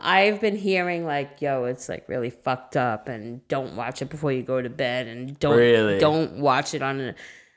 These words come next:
Speaker 1: a full stomach kind of stuff.
Speaker 2: Really?
Speaker 1: And if it was a made up story, it would be fine.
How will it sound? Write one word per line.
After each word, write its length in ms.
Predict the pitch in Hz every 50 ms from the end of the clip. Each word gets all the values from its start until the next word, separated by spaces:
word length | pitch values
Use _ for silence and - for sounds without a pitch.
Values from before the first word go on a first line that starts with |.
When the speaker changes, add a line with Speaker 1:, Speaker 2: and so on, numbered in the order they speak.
| _ _
Speaker 1:
a 80 | - 139
full 260 | - - 165 160 151
stomach 540 | 143 - - - 151 147 147 139 127 - -
kind 320 | - - 139 135 139 135
of 280 | 135 131 117 104 - -
stuff. 600 | - - - - - - 80 71 - - - - _ _ - - - -
Speaker 2:
Really? 320 | - 85 107 120 120 113 101
Speaker 1:
And 600 | 160 165 156 156 156 143 139 135 113 92 104 - - - _ _ _ _ _ _ _
if 280 | - 220 254 285 - -
it 160 | 339 320 -
was 1000 | 226 226 214 202 196 190 185 185 180 180 180 180 180 185 185 185 185 - - - _ _ _ -
a 160 | 175 175 175
made 560 | 175 175 180 180 185 185 190 196 202 202 190 190
up 440 | 185 185 180 180 180 180 180 - - - -
story, 960 | - - - - - 175 170 170 170 175 180 190 202 226 240 247 269 262 240 - _ - _ _
it 160 | - 180 175
would 160 | 143 160 160 151
be 100 | 156 151
fine. 460 | 147 - 151 143 - - 55 - 165